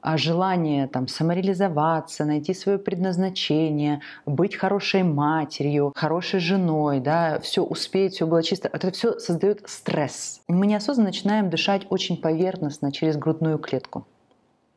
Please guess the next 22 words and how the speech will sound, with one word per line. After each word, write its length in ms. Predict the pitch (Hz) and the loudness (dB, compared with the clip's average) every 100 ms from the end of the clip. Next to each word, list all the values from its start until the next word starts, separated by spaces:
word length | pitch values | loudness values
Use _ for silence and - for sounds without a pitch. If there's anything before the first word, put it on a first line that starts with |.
| _ - - - - - _ _ _ - | _ -20 -20 -18 -20 -20 _ _ _ -4
Такое 320 | 170 226 208 220 - 147 | 0 0 -2 -6 -6 -4
поверхностное 520 | 165 175 196 175 180 175 | 0 0 -2 -4 -2 -2
дыхание 560 | 170 269 302 202 - | -2 0 2 0 0
даёт 380 | 165 156 196 240 | -2 0 2 0
очень 300 | - 170 - | -2 -2 0
много, 480 | 170 185 180 175 160 | 2 2 2 2 0
а, 240 | 151 147 147 | -2 -2 0
гормона 380 | 151 170 196 180 | 2 2 2 -2
стресса, 400 | - 185 170 147 | -2 -2 -4 -4
кортизола. 760 | 165 - 185 160 160 127 110 - _ - - - - | -6 -2 -2 2 0 0 -6 -12 _ -20 -20 -20 -6
Кортизол 460 | 170 - 185 214 | -4 -2 0 0
сужает 680 | 214 - 185 175 190 156 - | -2 -2 0 0 0 0 -4
сосуды 800 | - 143 - - 175 180 254 - _ _ _ _ - | -6 -6 -4 -2 0 2 0 -4 _ _ _ _ -8
и 100 | 170 | -4
заставляет 840 | 165 170 - 165 208 240 220 214 - | -4 -2 -4 0 2 2 0 -4 -6
все 160 | - | -6
питательные 360 | 196 - 180 175 | -4 -4 -2 -2
вещества, 460 | 160 165 - 240 226 | 0 -4 0 0 0
кровь 360 | - 208 226 220 - - - | 0 2 2 -2 -12 -16 -4
прибывать 400 | 185 175 208 208 | -2 0 0 0
к 80 | 180 | 2
мышцам 600 | 180 190 - - 117 | 2 0 -4 -6 -6